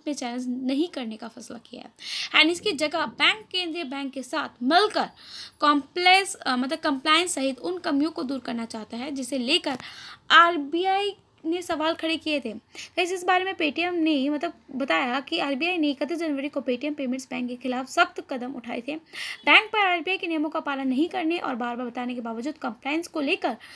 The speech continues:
ल-, गंभीर, मतलब लेकर गंभीरता नहीं देखने को, आ, देखने के आरोप मिले हैं। And आरबीआई ने Paytm पेमेंट्स बैंक को नए डिपॉजिट, ट्रांजैक्शन, कस्टमर अकाउंट में टॉप अप, वॉलेट, फास्टैग, प्रीपेड डॉक्यूमेंट्स, अ,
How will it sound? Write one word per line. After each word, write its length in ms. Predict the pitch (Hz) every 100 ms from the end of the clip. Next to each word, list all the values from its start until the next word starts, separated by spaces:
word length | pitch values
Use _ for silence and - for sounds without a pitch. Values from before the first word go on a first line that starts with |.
| - - 277
ल-, 140 | 285
गंभीर, 720 | 269 294 262 277 370 403 392
मतलब 280 | 302 294 285
लेकर 260 | 294 339 311
गंभीरता 580 | 269 254 302 302 370
नहीं 260 | 339 277 294
देखने 240 | 277 262
को, 180 | 262 262 -
आ, 120 | - 247 247 226
देखने 400 | 214 262 285 285
के 80 |
आरोप 240 | 247 220 220
मिले 200 | - 226
हैं। 200 | 214 - _ - - - - - - 294
And 80 | 339
आरबीआई 400 | 330 320 302 403
ने 120 | 415
Paytm 480 | 427 349 294 370 381
पेमेंट्स 360 | 359 320 339 -
बैंक 360 | 269 277 320 302
को 180 | 311 311
नए 260 | 277 330
डिपॉजिट, 480 | 294 - 269 254 269
ट्रांजैक्शन, 480 | 277 254 294 311 311
कस्टमर 400 | 330 - 302 302
अकाउंट 440 | 302 302 311 320 311
में 200 | 294 277 - _ _
टॉप 260 | 330 339 330
अप, 180 | 269 - - - - - - -
वॉलेट, 500 | 285 330 370 381 -
फास्टैग, 680 | - - 285 285 - 339 339 - -
प्रीपेड 560 | 294 277 311 320 302 262
डॉक्यूमेंट्स, 800 | 254 - 285 294 294 285 -
अ, 100 | 339